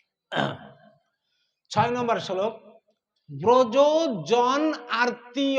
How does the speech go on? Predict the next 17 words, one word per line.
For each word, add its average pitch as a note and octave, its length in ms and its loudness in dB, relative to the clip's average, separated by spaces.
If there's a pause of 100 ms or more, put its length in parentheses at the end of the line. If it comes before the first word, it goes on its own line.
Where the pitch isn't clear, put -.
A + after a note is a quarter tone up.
অহন। F#3+ 240 0 (340)
দেখেন, G#3+ 260 -6
এক A3+ 140 -4
একটা A#3+ 140 -4 (100)
শ্লোকের A3 360 -4 (100)
খেয়াল G3 220 -6
করবেন। B2+ 260 -12 (380)
ব্রজ A#3 340 0 (300)
জন, F#3 200 2 (480)
এই B3+ 80 4 (120)
ব্রজে A#3 400 0 (240)
যত A#3+ 260 0 (280)
মানুষ A#3+ 280 -2 (160)
আছে, F#3 200 -12 (1400)
ব্রজ F3 380 -8 (720)
জন। B2 180 -14 (840)
আরতি, C4+ 320 -2